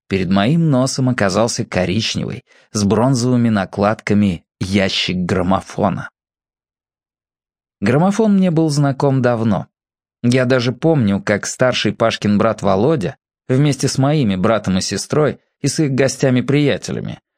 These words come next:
однажды танцевали под этот граммофон, хотя уже тогда, в пору патефонов и трескучих самодельных радиол, он считался старинной вещью. Да, я видел этот звуковой аппарат часто,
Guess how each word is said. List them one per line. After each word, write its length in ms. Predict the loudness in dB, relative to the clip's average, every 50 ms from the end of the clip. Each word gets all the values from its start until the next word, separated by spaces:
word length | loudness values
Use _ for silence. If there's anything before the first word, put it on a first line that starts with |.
| _ _ _ -2
однажды 560 | 0 2 2 2 2 2 2 0 0 0 0
танцевали 760 | 2 0 0 0 0 -2 0 0 0 0 0 0 0 -2 -2
под 300 | -2 0 0 2 2 2
этот 260 | 0 0 0 0 0
граммофон, 680 | 0 0 2 2 2 0 -2 -2 -2 -2 -2 -2 -4 _ _ _ _ _ _ _ -6
хотя 240 | -4 -2 0 2 2
уже 200 | 2 2 0 0
тогда, 600 | 0 0 0 0 0 2 2 2 2 0 -4 -6 -8
в 60 | -2
пору 260 | 2 2 2 2 0
патефонов 640 | -2 -2 -2 -2 -4 0 0 2 2 2 0 -2 -4
и 40 | -6
трескучих 600 | -2 -2 -4 -2 -2 0 0 0 0 -2 -4 -4
самодельных 640 | -2 0 0 0 2 2 2 2 0 0 0 0
радиол, 600 | 0 0 0 0 0 2 2 2 2 0 -2 -6 -14 _ _ _ _ _ -4
он 160 | -2 0 0
считался 640 | 0 0 -2 -2 0 2 2 2 2 0 -2 -4 -4
старинной 640 | -4 -2 -2 0 0 2 0 0 2 0 0 0 0
вещью. 480 | 0 -2 -2 -2 -4 -6 -8 -8 -12 -14 _ _ _ _ _ _ _ _ _ _ _ _ _ _ -4
Да, 420 | 0 2 2 2 2 2 0 0 0
я 340 | 0 0 0 0 0 0 0
видел 440 | 0 0 2 2 2 2 2 2 2
этот 200 | 0 0 -2 -2
звуковой 420 | -2 -2 0 0 0 2 2 0
аппарат 380 | 0 0 0 0 0 -2 -4 -4
часто, 640 | -4 -2 0 0 0 -2 -4 -8 -6 -8 -8 -8